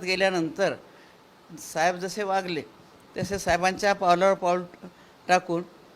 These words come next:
बाबासाहेबांच्या आशीर्वादाने त्यांनी समाजाभिमुख राहावं आणि त्यांची सेवा करावी ही एक लहानशी एक आई म्हणून किंवा एक सामान्य स्त्री म्हणून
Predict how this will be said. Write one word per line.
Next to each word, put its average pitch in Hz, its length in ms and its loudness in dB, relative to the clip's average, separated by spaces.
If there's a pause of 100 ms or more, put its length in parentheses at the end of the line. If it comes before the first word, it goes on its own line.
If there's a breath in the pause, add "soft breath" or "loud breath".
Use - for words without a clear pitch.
(340)
बाबासाहेबांच्या 185 920 2
आशीर्वादाने 180 680 2 (680 loud breath)
त्यांनी 185 320 0
समाजाभिमुख 190 1160 0
राहावं 185 480 8 (680 loud breath)
आणि 196 200 -2
त्यांची 196 320 -2
सेवा 214 340 4
करावी 214 340 0
ही 220 100 0
एक 214 260 2
लहानशी 196 560 2 (500 loud breath)
एक 185 200 0
आई 180 180 6
म्हणून 208 400 2
किंवा 202 420 -4
एक 190 120 -4
सामान्य 190 480 2
स्त्री 208 240 -2
म्हणून 202 300 0